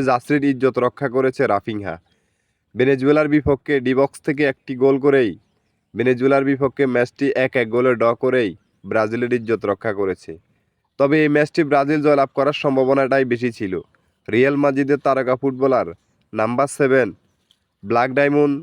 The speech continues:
প্লান্টিক মিস করাতে শেষ পর্যন্ত এই ম্যাচটি পয়েন্ট ভাগাভাগি করেই মাঠ ছাড়ে ব্রাজিল। একই দিন মাঠে নেমেছিল ব্রাজিলের চিরশত্রু আর্জেন্টিনা। প্যারাগুয়ের বিপক্ষে গুরুত্বপূর্ণ হাই ভোল্টেজ ম্যাচেই ফিফার র্যাঙ্কিংয়ে পয়েন্ট টেবিলে শীর্ষস্থান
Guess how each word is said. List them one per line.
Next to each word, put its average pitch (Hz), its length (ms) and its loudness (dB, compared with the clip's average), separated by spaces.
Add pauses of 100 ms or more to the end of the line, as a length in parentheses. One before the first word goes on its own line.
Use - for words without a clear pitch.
(120)
প্লান্টিক 127 480 0
মিস 139 180 0
করাতে 143 420 0
শেষ 120 220 -2
পর্যন্ত 135 460 0 (720)
এই 127 140 2
ম্যাচটি 135 400 0
পয়েন্ট 135 280 0
ভাগাভাগি 135 500 0
করেই 135 320 2 (280)
মাঠ 110 220 -2
ছাড়ে 117 260 0
ব্রাজিল। 98 440 -2 (520)
একই 131 260 2
দিন 175 180 2
মাঠে 160 280 0
নেমেছিল 165 440 2
ব্রাজিলের 143 500 0
চিরশত্রু 143 600 0
আর্জেন্টিনা। 120 560 -2 (440)
প্যারাগুয়ের 131 400 2
বিপক্ষে 143 420 -2
গুরুত্বপূর্ণ 135 640 0 (100)
হাই 123 160 0
ভোল্টেজ 131 420 0
ম্যাচেই 127 400 0 (760)
ফিফার 143 300 0
র্যাঙ্কিংয়ে 139 460 0
পয়েন্ট 139 280 -4
টেবিলে 147 280 2
শীর্ষস্থান 139 580 -4